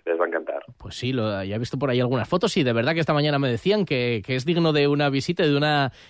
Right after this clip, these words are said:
Speaker 2: de una escapada y que además se come muy bien, que eso también es importante
Speaker 1: Sí,
Speaker 2: para un
Speaker 1: sí, sí,
Speaker 2: desplazamiento.
Speaker 1: también tenemos una gastronomía muy rica,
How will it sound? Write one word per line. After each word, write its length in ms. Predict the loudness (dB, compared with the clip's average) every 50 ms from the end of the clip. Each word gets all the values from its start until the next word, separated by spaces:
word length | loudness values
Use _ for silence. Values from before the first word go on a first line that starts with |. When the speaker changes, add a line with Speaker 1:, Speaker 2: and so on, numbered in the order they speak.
| -10
Speaker 2:
de 100 | -4 -2
una 100 | 0 0
escapada 500 | 0 0 -2 -2 0 2 2 2 2 0 0
y 120 | -2 -2 0
que 80 | 0
además 300 | 0 0 0 0 0 0
se 100 | 0 0
come 220 | 0 2 2 4 4
muy 180 | 4 4 4
bien, 220 | 2 0 -2 -4 -6
que 80 | -6
eso 100 | -6 -2 -2
también 220 | -2 0 0 -2
es 100 | -2 -2
importante 380 | -2 0 0 2 2 4 4 4
Speaker 1:
Sí, 20 | 4
Speaker 2:
para 60 | 4
un 20 | 2
Speaker 1:
sí, 40 | 2
sí, 40 | 0
Speaker 2:
desplazamiento. 580 | -2 -4 -4 -4 -2 -2 -2 -2 -2 -2 0
Speaker 1:
también 140 | 0 0 2 2
tenemos 240 | 0 0 -2 -2
una 180 | 0 0 0 0
gastronomía 500 | -2 -4 -6 -4 -2 -2 0 0 0 0
muy 160 | 0 0 0 0
rica, 340 | 0 -2 -4 -6 -8 -10